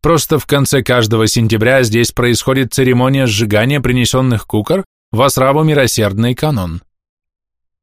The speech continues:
«Все это весьма интересно и познавательно, Осама-сан. Однако не пора ли прекратить испытывать мое терпение?»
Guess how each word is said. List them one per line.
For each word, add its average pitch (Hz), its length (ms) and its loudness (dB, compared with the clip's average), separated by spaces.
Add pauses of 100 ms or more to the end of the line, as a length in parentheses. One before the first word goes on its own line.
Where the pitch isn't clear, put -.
(760)
«Все - 180 -4
это 104 180 -4
весьма 90 360 -2
интересно 95 540 -2
и 98 40 -2
познавательно, 101 760 -2
Осама-сан. 87 600 -4 (520)
Однако 120 380 -2
не 127 120 0
пора 170 220 -2
ли 185 100 0
прекратить 143 640 -2
испытывать 104 420 -2
мое 104 220 0
терпение?» 95 580 -4